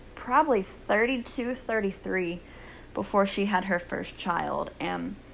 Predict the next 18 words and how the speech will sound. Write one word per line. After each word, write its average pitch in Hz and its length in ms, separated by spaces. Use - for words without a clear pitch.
she - 240
was 196 400
established. 233 920
She 214 120
had 190 160
a - 60
house, 226 500
husband. 208 520
I 190 40
mean, 185 180
they 190 80
had 208 220
everything 202 440
they 175 140
needed, 180 500
both 214 260
good 208 220
jobs. 190 720